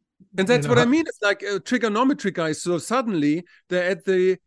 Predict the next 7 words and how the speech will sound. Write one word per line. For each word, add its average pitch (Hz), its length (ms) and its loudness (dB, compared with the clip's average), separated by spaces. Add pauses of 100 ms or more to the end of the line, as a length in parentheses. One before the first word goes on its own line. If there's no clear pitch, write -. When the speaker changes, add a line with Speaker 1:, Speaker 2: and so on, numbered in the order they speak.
(140)
Speaker 1:
you 180 80 -2
know, 175 180 0
highest, 196 800 -2 (140)
uh, 151 340 0 (160)
uh, 143 260 -2
strata 190 540 0
of, 151 280 -4